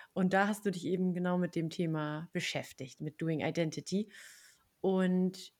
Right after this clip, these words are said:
deswegen auch jetzt mal eine erste Frage.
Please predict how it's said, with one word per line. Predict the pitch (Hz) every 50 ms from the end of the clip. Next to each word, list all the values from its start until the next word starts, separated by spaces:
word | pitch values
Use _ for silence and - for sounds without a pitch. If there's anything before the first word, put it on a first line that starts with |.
| _ _ _ _ _ _ _ _ _ -
deswegen | 196 190 190 - 190 185 180 - -
auch | - 165 156
jetzt | - 180 180 -
mal | 170 170
eine | 160 160 156 160 - -
erste | 202 214 214 -
Frage. | 220 - - - 165 165 170 165 160 160 165 165 165 165 165